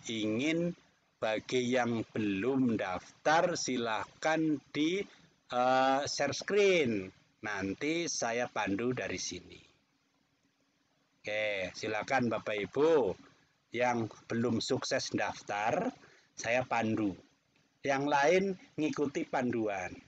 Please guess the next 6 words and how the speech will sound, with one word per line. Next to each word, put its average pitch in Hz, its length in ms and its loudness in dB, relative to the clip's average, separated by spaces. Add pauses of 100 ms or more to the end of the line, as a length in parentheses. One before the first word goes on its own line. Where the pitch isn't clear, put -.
(240)
gitu. 92 640 -4 (3000)
Boleh 147 560 2 (400)
dikasih 151 720 0
tanda 156 560 2
barangkali 139 880 0 (560)
pakai 156 800 4